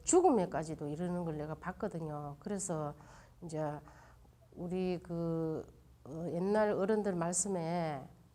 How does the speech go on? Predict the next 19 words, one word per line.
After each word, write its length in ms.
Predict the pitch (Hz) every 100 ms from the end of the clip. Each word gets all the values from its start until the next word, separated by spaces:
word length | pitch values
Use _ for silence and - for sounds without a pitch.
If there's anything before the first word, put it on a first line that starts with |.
| -
그 160 | 160 151 - - - -
길은 300 | - 277 349
막지 320 | 302 - -
마라고 340 | 185 185 156 151
하는 220 | 170 165
말씀이 540 | 156 165 185 190 180
있어요. 640 | 170 170 156 147 151 139 135 - - - - -
그렇게 680 | - 214 240 240 233 233 196
길을 280 | 190 247 254
막아가지고 640 | 226 226 185 175 180 170
좀 220 | 165 165 160
이렇게, 540 | 165 175 170 160 151 - -
어, 420 | 160 165 160 156 - -
화를 400 | - 277 311 311
입는 320 | 214 196 220 220
분을 240 | 196 170
제가 200 | 180 180
많이 260 | 156 165 196
봤거든요. 800 | 165 165 170 160 151 147 147